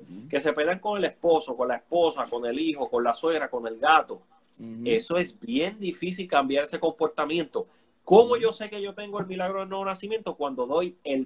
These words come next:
Speaker 2: fruto del Espíritu. El fruto
Speaker 1: Ujú.
Speaker 2: del Espíritu va a cambiar mis actitudes. Eh, eh, de, de momento, mi marido me hizo algo, ya yo no la monto. De momento, mi esposa me hizo algo, ya yo no tiro cosas como si fuera un niño de seis años de edad.
Speaker 1: Ujú.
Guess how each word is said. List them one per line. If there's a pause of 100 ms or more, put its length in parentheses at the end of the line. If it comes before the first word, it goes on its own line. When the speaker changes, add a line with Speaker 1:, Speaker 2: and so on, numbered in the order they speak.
(160)
Speaker 2:
fruto
del
Espíritu. (300)
El
fruto
Speaker 1:
Ujú.
Speaker 2:
del
Espíritu
va
a
cambiar
mis
actitudes. (420)
Eh,
eh,
de,
de
momento, (240)
mi
marido
me
hizo
algo, (300)
ya
yo
no
la
monto.
De
momento,
mi
esposa
me
hizo
algo,
ya
yo
no
tiro
cosas
como
si
fuera
un
niño
de
seis
años
de
edad. (520)
Speaker 1:
Ujú.